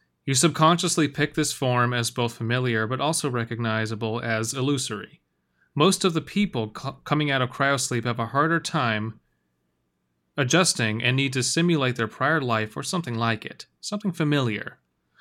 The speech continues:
for a while before they can accept what has happened.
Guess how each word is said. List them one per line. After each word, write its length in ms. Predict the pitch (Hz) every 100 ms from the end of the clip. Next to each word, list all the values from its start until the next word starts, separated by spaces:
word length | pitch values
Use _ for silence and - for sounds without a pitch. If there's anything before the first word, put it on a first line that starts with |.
| -
for 140 | -
a 60 | 190
while 280 | 175 185 220
before 340 | 190 - 156
they 120 | 143
can 160 | 135 131
accept 480 | 117 - 123 110 -
what 100 | 117
has 140 | 110 -
happened. 480 | 165 131 - -